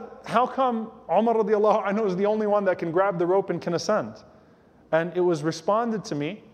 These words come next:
"Because he is the Khalifa of Allah on this earth, وَلَا يَخَافُ لَوْمَةَ لَائِمٍ," and he does not fear the blame of a blamer, وَيُقْتَلُ شَهِيدًا, and he will be killed as a martyr.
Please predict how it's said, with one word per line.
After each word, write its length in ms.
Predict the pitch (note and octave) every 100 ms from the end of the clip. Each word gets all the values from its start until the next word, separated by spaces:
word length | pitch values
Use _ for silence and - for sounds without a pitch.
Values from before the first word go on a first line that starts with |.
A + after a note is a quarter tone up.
| _ - -
"Because 540 | C#3 D#3+ F#3+ G#3 G#3+ -
he 180 | F3+
is 180 | E3+ D3
the 80 | D3+
Khalifa 440 | - D#3 G3+ G3+ G3
of 160 | E3
Allah 360 | D#3 D#3 F3 F3
on 120 | D3+
this 200 | D3 -
earth, 440 | E3 G3 C4+ - - - - - - -
وَلَا 440 | D#3 G#3 G#3+ F3+ D#3
يَخَافُ 300 | - G3 F3
لَوْمَةَ 520 | D#3 F3 F3+ E3 D#3
لَائِمٍ," 280 | F3 A3 G3
and 100 | E3
he 80 |
does 160 | E3+ D3
not 360 | E3 G3+ - -
fear 200 | G#3 G3
the 100 | D#3+
blame 360 | D3 F#3 G3
of 100 | D#3
a 80 | D3
blamer, 440 | C#3+ F#3 A#3+ D#4 D#4 - - - _ _ -
وَيُقْتَلُ 480 | D3+ D#3+ A#3 A#3 -
شَهِيدًا, 960 | F#3+ G3+ G#3+ - C#3+ D#3 D#3+ C#3+ C#3+
and 120 | C3+
he 140 | A#2+ D#3
will 120 | D3
be 160 | C3 C3
killed 460 | - E3 F#3 F3+ -
as 140 | C3
a 100 | B2+
martyr. 320 | B2 A#2+ G2